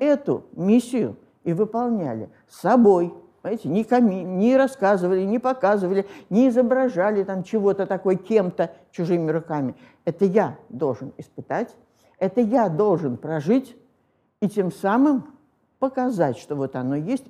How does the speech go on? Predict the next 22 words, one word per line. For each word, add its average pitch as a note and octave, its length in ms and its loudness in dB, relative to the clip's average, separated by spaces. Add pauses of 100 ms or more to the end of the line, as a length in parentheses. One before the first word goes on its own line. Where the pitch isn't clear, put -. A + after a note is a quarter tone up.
и A3 80 -2
мы F3+ 320 -4
их - 120 -14 (140)
выводим. E3+ 540 -4 (340)
И F#3 60 -8
вот G#3+ 200 0
этот A#3 260 -4
вот G#3+ 180 -6
поход A3+ 420 -4 (200)
за G3 360 -2
деревню, C3+ 680 -6
да, E3 140 -14 (340)
смывание G3+ 760 2
с C3+ 60 -8 (100)
себя C#3 300 -4
все, - 280 -10 (300)
переодевание G#3 920 0
и G#3+ 140 -2
возврат G3+ 540 0
другой G3 440 2
дорогой, G#3+ 600 4 (240)
чтобы A#3 500 4